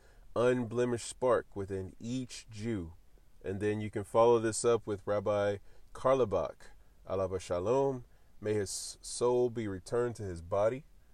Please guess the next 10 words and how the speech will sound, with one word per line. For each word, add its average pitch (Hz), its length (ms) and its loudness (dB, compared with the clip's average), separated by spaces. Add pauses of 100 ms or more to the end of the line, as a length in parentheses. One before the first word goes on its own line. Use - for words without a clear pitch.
(760)
uh, 110 260 2
where 113 240 4
he 113 160 0
says 117 540 6
that 107 180 6
while 104 420 6
every 117 300 2
Jew 120 640 -2 (920)
is, 107 800 0 (1080)
uh, 98 560 -2